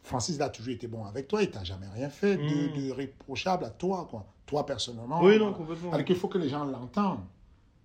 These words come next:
Speaker 1: Alors qu'il y a des gens qui n'ont jamais vu Michael Jackson de leur vie et ils disent, Michael Jackson, c'est pas un bon gars, je l'aime pas. Il se la pète trop. Et il y a des gens qui n'ont jamais croisé le chemin de Tony Yoka. La moitié de la France, ils disent,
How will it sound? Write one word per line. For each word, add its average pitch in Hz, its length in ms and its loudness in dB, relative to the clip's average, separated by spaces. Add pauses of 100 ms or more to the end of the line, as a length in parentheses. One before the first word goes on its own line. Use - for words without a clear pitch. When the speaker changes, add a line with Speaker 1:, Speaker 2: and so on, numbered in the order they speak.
(120)
Speaker 1:
Alors 131 140 0
qu'il 185 120 2
y 185 40 6
a 175 40 6
des 143 60 0
gens 196 160 4
qui 196 120 -6
n'ont 135 120 -2
jamais 127 260 -4
vu 135 160 -6
Michael 135 360 -6
Jackson 135 280 -8
de 117 120 -6
leur 131 200 -4
vie 165 240 0 (400)
et 131 100 2
ils 135 40 4
disent, 143 180 -4
Michael 143 280 -4
Jackson, 135 240 -10
c'est - 120 -14
pas 131 80 -8
un 131 40 -6
bon 131 200 -6
gars, 139 220 -4
je 101 140 -8
l'aime 123 180 -10
pas. 139 240 -8 (200)
Il 110 60 -8
se - 120 -6
la 107 80 -2
pète - 240 -8
trop. 156 160 -2
Et 160 100 -2 (920)
il 175 80 4
y 226 40 12
a 254 40 12
des 226 60 8
gens 269 120 8
qui 233 120 2
n'ont 202 240 8
jamais 175 540 0 (260)
croisé 175 440 8
le 185 120 6
chemin 170 280 0
de 160 100 -2
Tony 165 400 -2
Yoka. 156 440 -2 (880)
La 147 140 10
moitié 185 380 8
de 208 60 -2
la 180 100 2
France, 202 300 -2
ils 165 120 2
disent, 214 280 4